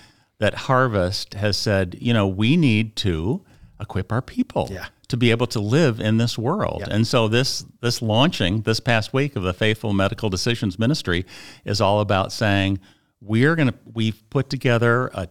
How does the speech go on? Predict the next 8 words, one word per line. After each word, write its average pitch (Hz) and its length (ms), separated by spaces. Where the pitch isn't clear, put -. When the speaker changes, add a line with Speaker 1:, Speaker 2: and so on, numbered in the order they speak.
Speaker 1:
team 160 520
of 95 220
people 120 500
who 120 420
are 95 260
there 95 580
to 98 460
provide 98 1000